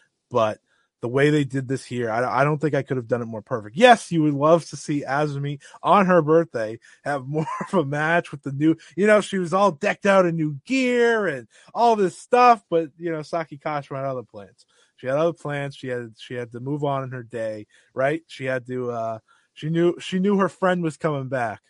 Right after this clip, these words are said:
later in the night, so she had to, uh, prepare for that, to watch from a f-, horizon. She wanted to get it over with. Um, but really fun match, even though it was forty-five seconds.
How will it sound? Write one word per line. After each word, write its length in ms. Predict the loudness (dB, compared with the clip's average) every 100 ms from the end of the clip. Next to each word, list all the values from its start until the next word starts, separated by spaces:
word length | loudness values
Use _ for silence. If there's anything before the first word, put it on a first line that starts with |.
| _
later 320 | -10 -8 -6 -8
in 100 | -10
the 60 |
night, 300 | -10 -10 -12 -18
so 180 | -20
she 180 | -14 -10
had 160 | -10 -8
to, 160 | -8
uh, 220 | -8 -8 -10 _ _ _
prepare 340 | -8 -2 -2
for 160 | -2 -6
that, 280 | -4 -6 -8
to 60 |
watch 300 | -4 -4 -4
from 140 | -10 -14
a 60 |
f-, 180 | -16 _ -16
horizon. 520 | -10 -6 -6 -8 -12
She 160 | -16 -14
wanted 220 | -12 -12
to 40 | -12
get 160 | -12
it 60 | -10
over 260 | -12 -12
with. 200 | -12 -12 -14 _ _ _ _
Um, 360 | -8 -6 -8 -2
but 200 | -2 -2
really 500 | -4 0 4 6 4
fun 600 | 0 0 0 0 -4 -8 _ _ -8
match, 560 | -2 0 -2 -4 -14 -12
even 180 | -10 -6
though 180 | -6 -6
it 40 |
was 80 | -6
forty-five 500 | -12 -14 -14 -16 -16
seconds. 420 | -18 -20 -20 _